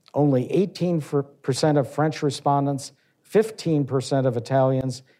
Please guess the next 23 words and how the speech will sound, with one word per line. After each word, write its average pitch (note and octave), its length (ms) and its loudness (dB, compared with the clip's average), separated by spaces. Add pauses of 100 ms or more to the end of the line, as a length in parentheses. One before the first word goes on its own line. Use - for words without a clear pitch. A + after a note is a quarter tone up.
and A#2+ 240 -6
ten A3 360 2
percent C3+ 400 0
of A#2+ 100 -2
Germans A2 560 -4 (400)
chose C3+ 480 -2 (280)
solidarity A#2 920 2 (180)
with A#2 300 -6
the A2+ 60 -8
United G#2 500 -8
States. - 640 -16 (1400)
Now, C#3 140 0
that F3 260 2
certainly C#3+ 480 0
highlights C3+ 720 0
a B2 160 -8
problem B2+ 720 -4 (120)
of A2+ 500 -6 (460)
nato C3 420 2
solidarity, B2 800 2
and A#2+ 120 -6
all C#3+ 400 0
the A#2+ 240 -2